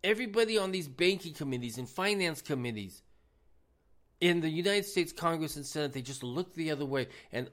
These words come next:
this fraud kept going on and on and on. Even I have to question even the United States S E C. They met with this guy months ago,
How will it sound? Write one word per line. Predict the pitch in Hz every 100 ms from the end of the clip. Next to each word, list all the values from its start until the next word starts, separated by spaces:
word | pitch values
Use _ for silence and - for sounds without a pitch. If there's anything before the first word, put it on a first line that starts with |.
| -
this | 143 143 -
fraud | - 160 151 139
kept | - 123 113
going | 127 120 110
on | 127 143 151 151 104
and | 107
on | 101 123 127 117
and | 90 -
on. | 110 110 92 78 76 _ _ _ _ _ _ _ _ _ _ _
Even | 185 220 190
I | 185
have | 220 220
to | 220
question | 165 - 175 180 - 131 -
even | 170 185
the | 170
United | 147 156 165
States | - 156 147 135 - - - - -
S | 139 147 147
E | 147 139
C. | - 247 202 104 - - -
They | 143 233
met | 220 220 240 202
with | 175
this | - 147 139
guy | 123 110 101 127 190 - - _ _
months | 120 170 262 -
ago, | 185 131 110 104 131